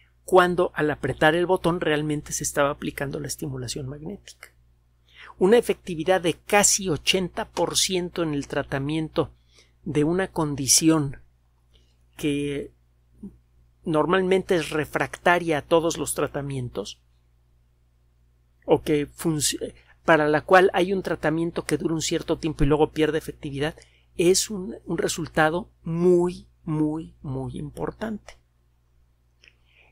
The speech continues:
El, vuelvo a insistir en un aspecto muy importante de este trabajo. No involucra tomar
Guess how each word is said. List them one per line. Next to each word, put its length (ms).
El, 420
vuelvo 280
a 20
insistir 400
en 60
un 240
aspecto 640
muy 220
importante 520
de 100
este 200
trabajo. 420
No 320
involucra 800
tomar 400